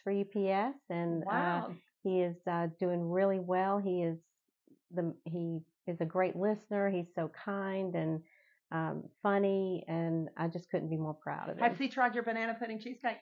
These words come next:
Speaker 1: He has. He sure has.
Speaker 2: Is he a,
Speaker 1: He's
Speaker 2: he's a fan?
Speaker 1: He is.
Speaker 2: Good,
Speaker 1: He loves
Speaker 2: good.
Speaker 1: it and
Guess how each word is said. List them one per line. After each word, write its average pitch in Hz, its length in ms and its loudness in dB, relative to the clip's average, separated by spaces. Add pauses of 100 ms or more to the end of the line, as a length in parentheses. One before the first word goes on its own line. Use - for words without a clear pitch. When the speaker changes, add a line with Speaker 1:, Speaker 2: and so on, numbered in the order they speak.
Speaker 1:
He 185 220 4
has. 160 500 4 (180)
He 180 160 -4
sure 175 220 -4
has. 156 320 -2
Speaker 2:
Is 175 60 -6
he 175 80 2
a, - 40 4
Speaker 1:
He's - 80 -6 (320)
Speaker 2:
he's - 20 2
a 220 80 2
fan? 240 420 0
Speaker 1:
He 196 140 2
is. 254 640 4
Speaker 2:
Good, 202 100 0
Speaker 1:
He 196 60 2
loves 208 340 2
Speaker 2:
good. 226 100 2
Speaker 1:
it 220 140 2
and 185 340 0